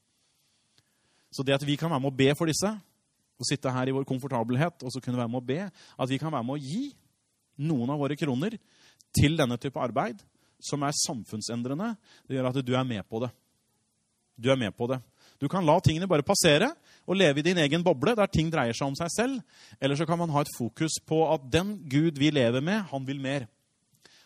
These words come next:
Han ønsker å gjøre noe mer, og han inviterer deg til å være med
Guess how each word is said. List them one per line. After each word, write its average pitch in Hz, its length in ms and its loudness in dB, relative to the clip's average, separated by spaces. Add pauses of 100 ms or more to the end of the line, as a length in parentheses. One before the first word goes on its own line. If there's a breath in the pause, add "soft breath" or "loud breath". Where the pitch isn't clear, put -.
(100)
Han 139 200 -2
ønsker 135 260 -2
å 139 80 6
gjøre 120 140 4
noe 135 80 -2
mer, 131 320 -2
og 135 140 -2
han 147 100 -4
inviterer 147 600 -2
deg 156 200 0
til 143 120 0
å 139 80 -4
være 123 400 -8
med 135 440 -2